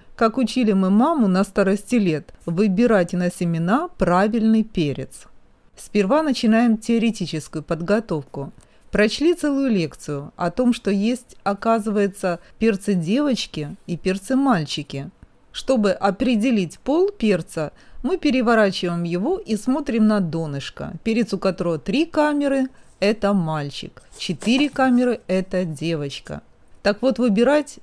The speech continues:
необходимо исключительно девочек. Они слаще, вкуснее. Именно девочек можно употреблять и в свежих салатах,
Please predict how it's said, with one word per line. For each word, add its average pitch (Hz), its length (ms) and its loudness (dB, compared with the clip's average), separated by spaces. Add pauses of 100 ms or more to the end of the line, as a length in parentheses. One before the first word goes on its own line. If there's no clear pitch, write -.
необходимо 226 760 2
исключительно 233 960 0
девочек. 165 640 -4 (360)
Они 233 280 4
слаще, 180 840 -2
вкуснее. 185 1120 -2 (400)
Именно 220 380 4
девочек 185 720 -2
можно 254 360 2
употреблять 240 840 0
и 226 100 -2
в 220 60 -6
свежих 180 640 -4
салатах, 170 640 -2